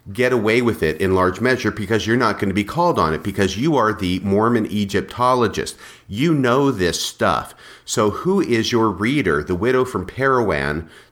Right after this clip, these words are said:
to use Elder Holland's reference, right? The widow from Parowan who's reading this, she's having her faith built in the Book of Abraham. And why would she think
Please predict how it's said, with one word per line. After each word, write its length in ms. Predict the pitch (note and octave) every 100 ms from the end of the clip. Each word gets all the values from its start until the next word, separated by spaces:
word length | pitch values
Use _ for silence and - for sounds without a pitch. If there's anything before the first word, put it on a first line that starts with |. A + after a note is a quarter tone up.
| -
to 100 | G2+
use 280 | F2+ F#2+
Elder 200 | G2 F#2
Holland's 440 | E2 A2 G#2 E2+ D#2+
reference, 500 | C#2+ A#1+ C2 C#2+ -
right? 220 | D2+ E2 - - -
The 80 |
widow 200 | A2+ C#3+
from 160 | C#3 A2
Parowan 500 | G#2+ D#3 C3 G#2 F#2
who's 220 | G2 F#2+
reading 360 | G#2+ F3 D3+ F2+
this, 240 | D2 D2 - - -
she's 280 | - E3
having 340 | C3+ C3 A#2 F#2+
her 220 | G#2 D3+
faith 420 | D3 G2+ F2 -
built 260 | G#2+ A#2 -
in 140 | F2+
the 60 | F2+
Book 240 | E2 E2+
of 100 | -
Abraham. 680 | C#2+ C#3 A#2+ F#2 D#2+ C2+ C#2+ - - -
And 200 | G#2 G2+
why 160 | B2 D#3
would 180 | C#3
she 240 | - C#3+ C#3
think 420 | - E2 D#2 -